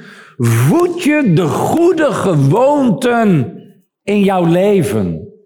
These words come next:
En al, en als je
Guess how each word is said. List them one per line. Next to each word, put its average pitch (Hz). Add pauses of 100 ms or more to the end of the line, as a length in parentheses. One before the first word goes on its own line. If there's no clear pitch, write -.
(1300)
En 214
al, 302 (500)
en 214
als 302
je 214